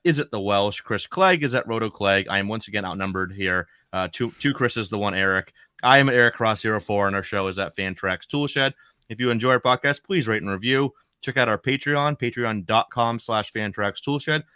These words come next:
for extra written content from both Chris Clegg and I.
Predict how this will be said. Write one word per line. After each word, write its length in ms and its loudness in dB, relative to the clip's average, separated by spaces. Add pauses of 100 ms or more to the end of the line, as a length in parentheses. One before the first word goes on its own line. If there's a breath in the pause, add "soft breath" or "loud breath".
(140 soft breath)
for 100 0
extra 260 -2
written 180 -2
content 360 -4
from 120 -6
both 180 -4
Chris 220 -6
Clegg 260 -2
and 100 -2
I. 220 0